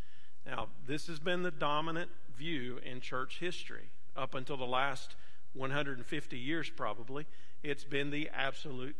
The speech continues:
dominant view of what people who would have held to orthodoxy held to, that in fact God created in six literal twenty-four hour days. And then on the seventh day, of course,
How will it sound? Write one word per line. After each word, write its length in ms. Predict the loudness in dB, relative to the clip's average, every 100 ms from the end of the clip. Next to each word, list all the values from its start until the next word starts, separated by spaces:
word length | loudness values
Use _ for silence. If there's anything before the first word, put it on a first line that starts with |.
| 0
dominant 480 | 0 0 0 -2
view 420 | 0 0 0 0 -2 -2
of 120 | 0
what 220 | 0 0 0 0 0 0
people 340 | 0 0 0
who 120 | 0
would 100 | 0
have 100 | 0
held 300 | 0 0 0
to 160 | 0 0 0 0 0
orthodoxy 800 | 0 0 0 0 0 0 0 0
held 280 | 0 0 0
to, 300 | 0 0 0 0 0 0 0
that 160 | 0
in 100 | 0
fact 340 | 0 2 2 0 0 0
God 280 | 0 0 0
created 480 | 0 0 0 0 -2
in 160 | 0
six 540 | 0 0 0 0 0 0 0
literal 500 | 0 0 0 0 0 0
twenty-four 500 | 0 0 0 0 0
hour 340 | 0 0 0 0 0 0 0 0
days. 460 | 0 0 0 0 -2
And 140 | 0
then 100 | 0
on 140 | 0 0
the 60 |
seventh 360 | 0 0 0 0
day, 140 | 0
of 120 | 0 0
course, 380 | 0 0 0